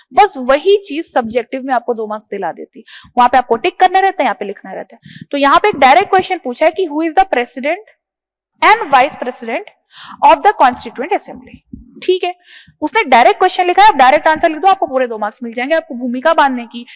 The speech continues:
या तीस शब्दों में शब्दों को भरने की जरूरत नहीं। आपका answer होना चाहिए सीधा कि संविधान निर्मात्री सभा के पहले अस्थायी अध्यक्ष जो थे सच्चिदानंद सिन्हा थे, पहले स्थायी अध्यक्ष डॉक्टर राजेंद्र प्रसाद।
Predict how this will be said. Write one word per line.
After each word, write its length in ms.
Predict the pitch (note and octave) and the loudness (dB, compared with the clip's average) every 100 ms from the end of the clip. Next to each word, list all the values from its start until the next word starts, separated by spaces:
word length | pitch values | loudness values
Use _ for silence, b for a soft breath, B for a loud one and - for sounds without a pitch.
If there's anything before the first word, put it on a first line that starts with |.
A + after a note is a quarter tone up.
| B B3+ | B -8
या 60 | |
तीस 340 | B3+ D4+ F#4 - | -6 -6 -6 -4
शब्दों 280 | A#3+ G#3+ C4+ | -2 0 0
में 80 | |
शब्दों 440 | D#4+ - B3 A3 F4+ | -4 -6 -8 -2 0
को 140 | F#4 | 0
भरने 300 | D4 C4 B3+ | -2 -4 -8
की 80 | C#4 | -14
जरूरत 360 | B3 G#3 G3+ F#3+ - | -16 -16 -14 -14 -18
नहीं। 140 | - B B B | -20 B B B
आपका 280 | - B3 D#4+ | -2 0 0
answer 300 | D4+ C4 C#4 | 0 -2 -6
होना 200 | B3 A#3+ | -8 -10
चाहिए 240 | B3 B3+ C#4 | -10 -12 -12
सीधा 320 | A3+ A3+ E4+ | -10 0 0
कि 340 | - - - | -2 -14 -10
संविधान 420 | C4 B3 A#3+ B3+ D#4 | -8 -8 -2 -2 0
निर्मात्री 340 | C#4+ B3+ C#4+ | -2 -2 -4
सभा 240 | C#4 B3+ | -6 -6
के 100 | B3+ | -10
पहले 260 | B3+ A#3+ B3+ | -10 -6 -6
अस्थायी 320 | A#3+ - B3 | -8 -6 -6
अध्यक्ष 300 | A#3+ A#3 A#3+ | -6 -10 -12
जो 120 | A3+ | -14
थे 120 | A3 A#3 | -14 -10
सच्चिदानंद 540 | G#3+ A#3+ B3+ C#4+ D#4 | -10 -6 -8 -8 -8
सिन्हा 240 | E4 D#4+ | -6 -4
थे, 160 | E4 E4 | -4 -6
पहले 500 | - - _ C4 C#4 | -8 -20 _ -2 -2
स्थायी 300 | C#4 B3 A#3+ | -2 -2 -2
अध्यक्ष 220 | A#3+ C#4 | -4 -4
डॉक्टर 240 | A3 G3 A#3+ | -4 -6 -8
राजेंद्र 320 | G#3+ F#3+ G3 | -10 -10 -18
प्रसाद। 320 | F3+ - - | -20 -20 -20